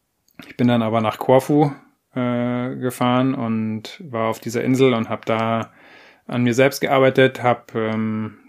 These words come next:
gesucht, hab, äh, ein bisschen spirituelle Arbeit gemacht,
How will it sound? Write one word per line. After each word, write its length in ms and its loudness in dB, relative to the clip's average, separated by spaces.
gesucht, 760 0
hab, 260 -4
äh, 200 -2
ein 120 -2
bisschen 500 -2
spirituelle 520 0
Arbeit 260 2
gemacht, 480 -4